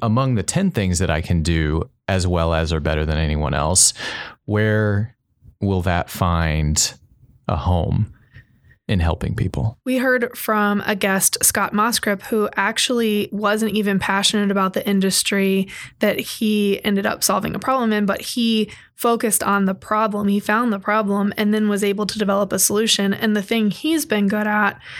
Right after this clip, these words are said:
Speaker 2: was not necessarily the solution. It was listening to customers and figuring out what they needed and then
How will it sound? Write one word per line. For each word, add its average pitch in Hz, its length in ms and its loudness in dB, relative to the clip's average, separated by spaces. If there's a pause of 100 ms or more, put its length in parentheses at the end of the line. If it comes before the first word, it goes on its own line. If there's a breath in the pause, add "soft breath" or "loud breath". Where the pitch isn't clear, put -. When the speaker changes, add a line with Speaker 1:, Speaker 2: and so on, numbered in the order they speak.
(200 loud breath)
Speaker 2:
was 220 220 -2
not 226 400 0 (140)
necessarily 214 720 2
the 196 140 -2
solution. 214 580 2
It - 240 -4
was 208 280 0
listening 226 440 2
to 226 60 0
customers 196 580 0
and 196 160 0
figuring 208 340 0
out - 160 0
what 208 200 -2
they 214 140 0
needed 226 460 0 (420 loud breath)
and 214 200 2
then 202 340 0